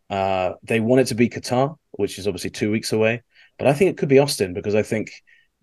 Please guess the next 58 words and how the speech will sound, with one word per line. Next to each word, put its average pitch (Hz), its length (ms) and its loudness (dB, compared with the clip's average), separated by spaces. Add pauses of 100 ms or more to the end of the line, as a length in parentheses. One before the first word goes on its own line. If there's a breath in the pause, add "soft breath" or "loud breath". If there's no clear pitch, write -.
(560)
with 131 240 6
what 127 140 6
I've 113 140 4
said, 110 160 0
and, 113 200 -2
and 123 100 2
again, 120 220 4
I'm, 117 260 -2
I'm, 123 220 0
I 117 100 2
would 127 140 4
say 123 120 -4
I'm 110 80 -4
about 101 180 -4
ninety 113 320 -4
percent 101 300 -4
sure 98 180 0
Ricardo 92 420 -2
has 92 180 -6
that, 87 300 -4
has 95 160 -6
one 98 100 0
of 92 60 -2
those 87 180 -2
two 90 120 -10
seats. - 440 -10 (360 soft breath)
So - 120 -2
if 104 100 -2
that 135 140 8
is 113 120 2
the 104 80 -10
case, - 500 -6
there's 98 180 -4
no 123 180 4
rush 107 320 2
from 98 140 -6
Red 92 160 -4
Bull 87 140 -6
to 85 60 -10
go 90 120 -4
back. 85 280 -4
There's 101 160 -2
also 107 200 -2
no 98 140 -4
rush 90 240 -6
from 87 140 -8
him 101 220 -4
to 92 100 -8
go 85 140 -6
back, 73 260 -10 (360)
knowing 95 320 -2
he's 80 180 -10
got 101 200 -2
it. - 160 -10 (340)
I 90 100 -4
think - 180 -2
if - 140 -2
that, 117 200 2